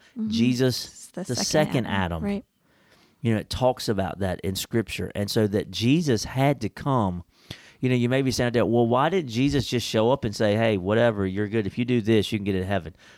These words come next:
Speaker 2: You ever thought about why, why couldn't God just do that? Just send down somebody and say, All right, here's a new command. Um, if you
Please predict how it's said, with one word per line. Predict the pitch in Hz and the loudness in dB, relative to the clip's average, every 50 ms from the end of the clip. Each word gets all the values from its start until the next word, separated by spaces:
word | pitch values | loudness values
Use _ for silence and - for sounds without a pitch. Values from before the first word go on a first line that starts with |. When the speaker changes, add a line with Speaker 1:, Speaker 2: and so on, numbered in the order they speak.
| _ _ | _ _
Speaker 2:
You | - - 117 117 123 139 | -10 -6 -2 0 2 2
ever | 139 135 151 139 | 2 0 -2 -2
thought | - 139 123 127 135 | 0 0 0 0 2
about | 123 131 123 - - | 2 2 2 2 2
why, | 104 101 104 110 113 117 120 113 - 101 | 0 0 2 2 2 0 0 -2 -4 -6
why | - 98 95 101 113 135 | -6 -2 0 0 0 0
couldn't | - - 233 214 190 135 | 0 2 2 2 2 4
God | 123 131 151 160 131 | 4 4 4 4 2
just | 135 127 - | 0 0 2
do | - 117 139 | 2 2 4
that? | 123 98 85 - | 2 2 0 -2
Just | 110 123 120 - - | -4 -6 -6 -6 -6
send | - 151 143 139 | -4 -2 -2 0
down | 135 131 131 127 | 0 0 0 0
somebody | - 123 113 104 120 | -2 -2 -2 0 0
and | 113 | -2
say, | - - - - - - | -4 -6 -18 -20 -14 -6
All | - - | -2 0
right, | 143 135 120 | 0 0 0
here's | 127 165 180 165 | 2 2 2 2
a | 175 | 2
new | 170 175 175 | 2 0 0
command. | 170 - 147 135 123 117 113 107 - - - _ _ _ _ _ _ _ _ - _ _ _ _ _ _ _ - | 0 0 0 2 2 2 0 -2 -6 -12 -20 _ _ _ _ _ _ _ _ -20 _ _ _ _ _ _ _ -2
Um, | 113 113 117 117 117 117 113 117 - | 0 2 4 4 4 2 2 2 2
if | 117 131 127 - | 2 2 2 2
you | 135 131 127 123 123 120 117 113 | 2 2 2 2 0 -2 -4 -6